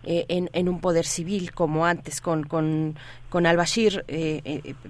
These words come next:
está, está muy complicada la situación por lo, por lo que sabemos, por lo que nos está narrando. ¿Quiénes estarían también, otra, otra cuestión que, que se me queda por ahí, quiénes están, quiénes son las potencias que están apoyando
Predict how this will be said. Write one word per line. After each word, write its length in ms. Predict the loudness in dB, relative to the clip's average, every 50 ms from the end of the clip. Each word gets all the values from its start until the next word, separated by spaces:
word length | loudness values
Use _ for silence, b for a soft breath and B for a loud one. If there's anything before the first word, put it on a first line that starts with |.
| -20 -20 -20 -20 -14 -10
está, 360 | -10 -10 -4 -2 -2 -2 -2 -4
está 220 | -8 -4 -2 -2
muy 240 | 0 4 4 4 4
complicada 380 | 2 -2 -4 -4 -2 0 0 0
la 100 | 0 -2
situación 520 | -6 -8 -6 -6 -4 -2 -2 -2 -2 -2
por 140 | -2 -2 -2
lo, 180 | -2 -4 -4
por 220 | -6 -6 -8 -8 -6
lo 100 | -8 -8
que 100 | -8 -6
sabemos, 440 | -4 0 0 2 2 0 -2 -4 -4
por 160 | -6 -6 -6
lo 40 | -6
que 120 | -4 -4
nos 180 | -4 -4 -4 -6
está 220 | -6 -4 -4 -2
narrando. 420 | -2 0 0 0 0 0 0 -2 -2 B B B B B B -2
¿Quiénes 280 | 0 0 0 0 0 -2
estarían 640 | 0 0 2 2 4 4 4 4 4 4 2 0 -2 -6 -4
también, 480 | -2 -2 -2 0 2 2 2 2 0 0 -2
otra, 280 | -2 0 0 0 0
otra 180 | 2 0 -2 -4
cuestión 360 | -4 -6 -4 -2 -2 -2 -2
que, 180 | -2 -4 -6 -6
que 140 | -6 -8
se 100 | -6 -4 -4
me 100 | -4 -2
queda 200 | 0 0 -2 0
por 140 | 0 0 2
ahí, 200 | 2 0 0 B B B B B B 4
quiénes 280 | 6 6 6 6 2
están, 340 | 0 -2 0 2 2 2 2
quiénes 260 | 0 0 -2 0 0
son 160 | 0 0 0
las 140 | 0 -2 -4
potencias 480 | -6 -8 -4 -2 -2 -2 -2 -4 -4 -4
que 80 | -6
están 340 | -8 -4 -2 0 0 0 -2 B B B B B
apoyando 840 | B -2 0 2 0 2 4 4 2 4 4 4 6 6 6 6 4